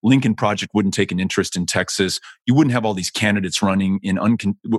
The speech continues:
in what were previously uncontested districts if something wasn't happening in Texas. Likewise, you wouldn't have Greg Abbott closing down ballot drop-off locations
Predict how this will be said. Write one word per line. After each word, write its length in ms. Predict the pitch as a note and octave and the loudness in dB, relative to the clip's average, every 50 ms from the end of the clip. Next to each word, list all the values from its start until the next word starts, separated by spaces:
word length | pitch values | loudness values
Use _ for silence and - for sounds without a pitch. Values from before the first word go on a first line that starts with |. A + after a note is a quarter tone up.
| - - - | -4 -4 -2
in 180 | - G#2 G2 G2 | 0 2 2 2
what 140 | G#2 G#2+ - | 2 0 -2
were 80 | F#2 | -4
previously 480 | - - - A#2+ G#2+ G#2 - - G2+ C#2+ | -2 0 0 0 0 0 -2 -4 -2 0
uncontested 580 | G2 A2 A2+ - G2 F2+ - F#2+ - - F#2 | 0 0 0 0 0 -2 0 -2 -2 -2 -2
districts 420 | E2 G2 G2 - - G#2 F#2 - - - - - - - _ - | -2 -2 -2 0 0 -2 -2 -2 -4 -10 -12 -18 -18 -10 _ -4
if 80 | A2 - | -4 -2
something 360 | - - C#3 B2+ - B2 A2+ | 0 0 0 0 0 0 0
wasn't 280 | G#2+ G#2+ F#2+ G2 - | 0 0 -2 -4 -4
happening 340 | - G#2+ G#2 G2 - F#2+ F#2 | -2 -2 -2 -2 -2 -2 -2
in 100 | F2 F2 | -2 -2
Texas. 440 | - - G2+ G2+ - - F#2+ - - - - - - - _ _ _ - | -2 -2 -2 -2 -2 -2 -4 -4 -6 -10 -16 -20 -20 -20 _ _ _ 0
Likewise, 520 | C#3 C#3+ D3 D#3 - D3+ C#3+ C3 A2+ - | 2 2 2 2 2 2 2 2 0 0
you 80 | C3 A#2+ | 0 2
wouldn't 240 | A#2+ D3 D3 C#3+ A#2+ | 2 2 2 2 0
have 200 | B2 A2 G2 F#2+ | 0 -2 -2 0
Greg 280 | - A2+ G#2 G2 G2 | 0 0 2 2 0
Abbott 320 | G2 G2 F#2+ F2 F#2 - - | 0 0 0 -2 -4 -6 -6
closing 420 | - - A2+ G#2+ G2+ A2 G2 F#2+ | -4 -2 0 0 0 0 -2 -2
down 480 | E2 F#2 F2+ F2+ F2+ F2+ F#2 F#2 E2+ - - - - - - _ - | -2 -2 -2 -2 -2 -2 -2 -2 -4 -6 -10 -18 -20 -20 -20 _ -10
ballot 400 | - E2 A2+ G2+ G#2 G#2 G2+ - | -6 -2 0 2 2 2 0 -2
drop-off 480 | - G#2 F2+ F2 - - E2+ E2 - F2+ | -2 -2 -2 0 0 -2 -2 -2 -2 -4
locations 580 | E2+ D#2+ - F2 E2 E2 - F#2 F2 E2+ - | -4 -2 -2 -2 -2 -2 -2 -2 -2 -2 -4